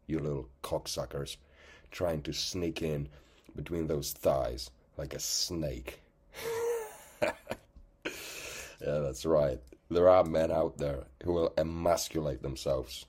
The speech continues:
if that's what it takes them to get laid, okay? So you tell me if that's fine or normal, 'cause it's fucking neither.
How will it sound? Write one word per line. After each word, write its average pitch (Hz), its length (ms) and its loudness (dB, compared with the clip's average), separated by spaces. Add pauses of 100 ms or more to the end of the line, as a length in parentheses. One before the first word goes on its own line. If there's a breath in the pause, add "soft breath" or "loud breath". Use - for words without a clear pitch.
(120)
if 80 120 0
that's 80 220 2
what 78 100 2
it - 140 -12
takes 76 240 2
them 71 180 -4
to - 80 -6
get 67 180 -2
laid, 67 340 -4 (160)
okay? 65 340 -4 (560 loud breath)
So 78 400 0 (160 loud breath)
you 107 260 4
tell 92 320 4
me 80 260 0
if 65 300 -6
that's 73 220 2
fine 64 460 -2 (440)
or 69 200 -6
normal, 78 580 0 (480 soft breath)
'cause 82 160 -6
it's 82 140 -8
fucking 69 400 -4
neither. 69 420 -2